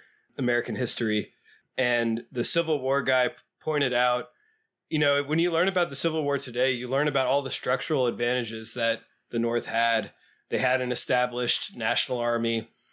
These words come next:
They had factories. They had all this stuff that gave them a big advantage, whereas the South was kinda scrappy,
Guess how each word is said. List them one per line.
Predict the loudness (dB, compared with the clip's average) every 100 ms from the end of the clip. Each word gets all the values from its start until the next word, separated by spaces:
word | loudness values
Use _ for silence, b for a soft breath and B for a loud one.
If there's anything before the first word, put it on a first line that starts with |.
| b
They | -2 0
had | 2 2 0 -4 _ _ _
factories. | -4 0 0 -2 -4 -2 -2 0
They | 0
had | 0 2
all | 2
this | 2 2
stuff | 0 0 0 -2
that | -6 -2
gave | -4
them | -2 -4
a | -2
big | -2 -4
advantage, | -4 -2 -2 -2 -4 -12 B B B B
whereas | -6 0 0 0
the | 0
South | 2 4 2 -2
was | -2
kinda | 0 0
scrappy, | 0 0 -2 -2 -2 -2